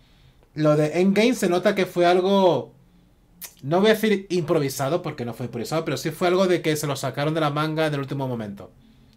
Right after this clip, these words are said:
"Oye, mira, ¿y si hacemos esto?". Como dijeron yo, los hermanos rusos, yo me lo creo. Que eso no estaba en el guión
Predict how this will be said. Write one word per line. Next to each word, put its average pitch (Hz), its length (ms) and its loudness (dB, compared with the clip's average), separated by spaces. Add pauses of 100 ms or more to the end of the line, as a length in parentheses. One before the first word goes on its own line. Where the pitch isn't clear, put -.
"Oye, 196 200 2
mira, 208 280 0
¿y 208 80 0
si 247 100 -4
hacemos 214 360 -2
esto?". 123 220 -6
Como 127 200 -4
dijeron 147 500 -2
yo, 139 240 -8
los 131 220 -8
hermanos 139 300 -4
rusos, 180 360 -2 (220)
yo 113 160 -8
me 123 80 -6
lo 143 140 -4
creo. 156 340 -6 (560)
Que 135 100 -6
eso 135 140 -4
no 160 200 0
estaba 170 260 4
en 170 80 2
el 165 120 2
guión 226 380 4